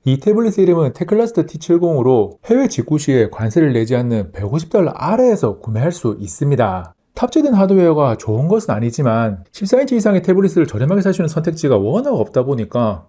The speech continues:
해외 직구로 구매를 고려할 만한 대상은 충분히 됩니다.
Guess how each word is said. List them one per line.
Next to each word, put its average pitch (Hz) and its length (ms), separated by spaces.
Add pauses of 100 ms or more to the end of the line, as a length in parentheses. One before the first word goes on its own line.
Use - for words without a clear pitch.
(100)
해외 254 140
직구로 185 400
구매를 139 460
고려할 120 360
만한 180 200
대상은 160 480
충분히 214 580
됩니다. 98 640